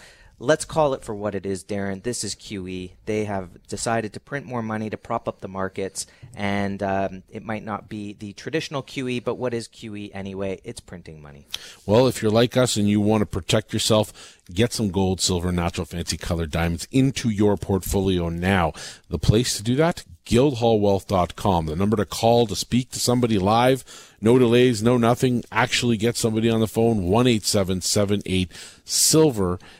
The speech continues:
Speaker 2: And, uh, we're happy to help you out. So stay tuned to The Real Money Show. We'll be right back. And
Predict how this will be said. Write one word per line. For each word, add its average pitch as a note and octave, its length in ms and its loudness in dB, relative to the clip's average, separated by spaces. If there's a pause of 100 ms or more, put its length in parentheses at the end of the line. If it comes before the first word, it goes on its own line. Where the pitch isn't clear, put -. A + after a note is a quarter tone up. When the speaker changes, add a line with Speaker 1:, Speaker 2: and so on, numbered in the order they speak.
(140)
Speaker 2:
And, F#2+ 380 0
uh, F#2 140 0
we're F#2 180 0
happy A#2+ 220 0
to G#2+ 40 2
help G#2 240 -2
you G#2 120 2
out. E2 180 -4
So F2 380 -4 (100)
stay - 360 -4
tuned B2+ 500 -4
to - 100 -18
The G2+ 100 -2
Real F#2+ 160 -2
Money G2 280 0
Show. F2 360 -6 (380)
We'll F#2+ 100 0
be F2+ 120 0
right F#2+ 200 2
back. G2 420 -2 (680)
And F2 420 -4